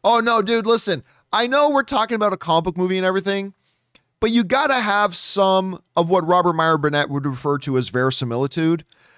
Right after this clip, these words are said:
Like, if there was a human being that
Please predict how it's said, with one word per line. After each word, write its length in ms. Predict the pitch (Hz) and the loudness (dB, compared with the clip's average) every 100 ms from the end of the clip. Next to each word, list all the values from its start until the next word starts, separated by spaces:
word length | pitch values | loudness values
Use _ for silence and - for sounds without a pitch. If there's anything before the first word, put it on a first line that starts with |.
| _ _ _ - | _ _ _ -2
Like, 280 | 190 190 _ _ _ _ _ _ _ _ _ _ | -2 -2 _ _ _ _ _ _ _ _ _ _
if 240 | - 294 - | -4 -2 0
there 160 | 247 | 2
was 380 | 226 185 233 214 | 2 2 2 0
a 60 | 196 | -4
human 400 | - 185 170 151 | -6 -6 -4 -2
being 440 | 143 120 62 - - _ _ _ _ _ _ _ _ _ _ _ | -4 -4 -10 -18 -20 _ _ _ _ _ _ _ _ _ _ _
that 360 | 123 175 175 - | -2 0 0 -2